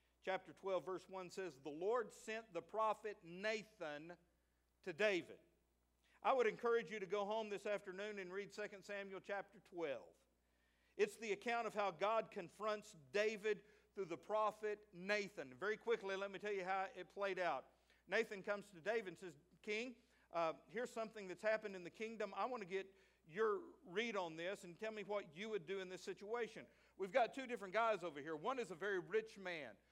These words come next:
who has multiple flocks. He's very wealthy. He has anything he wants. The other man over here, on, on the contrary, is very poor. He, he doesn't have multiple flocks. In fact, he only owns one ewe lamb, only one lamb, and,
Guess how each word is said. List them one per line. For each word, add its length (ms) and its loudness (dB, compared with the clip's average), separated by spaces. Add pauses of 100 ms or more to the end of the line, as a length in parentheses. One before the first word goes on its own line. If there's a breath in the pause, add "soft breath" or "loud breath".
(200 soft breath)
who 120 0
has 240 4 (120)
multiple 540 -2 (100)
flocks. 460 2
He's 180 -12
very 220 0
wealthy. 560 0
He 160 -8
has 180 0
anything 380 -8
he 60 -10
wants. 260 -4 (380 soft breath)
The 100 4
other 220 6
man 200 0
over 200 -2
here, 260 -2
on, 180 -2
on 100 -4
the 60 -8
contrary, 440 -4
is 120 -6
very 200 -2
poor. 400 -2 (480 soft breath)
He, 240 -4
he 160 -6
doesn't 320 2
have 280 2
multiple 480 -4
flocks. 380 0
In 180 -8
fact, 320 0
he 140 -10
only 400 -2
owns 360 -4 (160)
one 460 0 (560 soft breath)
ewe 240 2
lamb, 300 0 (840)
only 300 0
one 520 2
lamb, 460 2
and, 100 -6